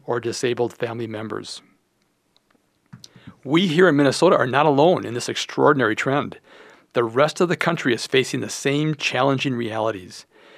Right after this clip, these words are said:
This phenomenon has far-reaching implications for our society, our communities, and our quality of life. Each week during this broadcast, we will be discussing the impact this megatrend will have on you and your loved ones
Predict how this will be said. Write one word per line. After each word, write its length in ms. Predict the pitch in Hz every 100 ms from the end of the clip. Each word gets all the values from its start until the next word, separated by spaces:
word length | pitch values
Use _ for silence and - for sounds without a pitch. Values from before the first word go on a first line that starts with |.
| - - -
This 200 | 127 139
phenomenon 540 | 160 139 151 151 117
has 180 | 107 117
far-reaching 720 | - - 143 160 131 151 - 147
implications 640 | 147 143 151 165 - -
for 180 | - 123
our 100 | 120
society, 680 | 110 - 117 143 170 170 160 _ -
our 120 | 123
communities, 560 | - 120 135 143 147 -
and 180 | 123 110
our 80 |
quality 340 | - 127 117 117
of 80 | 110
life. 400 | 101 104 - _ _ _ _ - - - _ -
Each 360 | 160 202 -
week 360 | 139 147 107 - 110
during 280 | 120 127
this 140 | 123 110
broadcast, 800 | - 110 156 - 95 98 - - _ _ _ -
we 220 | 120 156
will 60 | 190
be 100 | 147
discussing 560 | 113 - 143 135 131
the 200 | 113 110
impact 500 | 147 220 - 95 95
this 160 | 110 -
megatrend 580 | 104 113 107 - 107 98
will 140 | 113
have 260 | - 113 117
on 160 | 104
you 240 | 113 156 -
and 120 | 120
your 100 | 107
loved 280 | 107 160 127
ones 320 | 95 104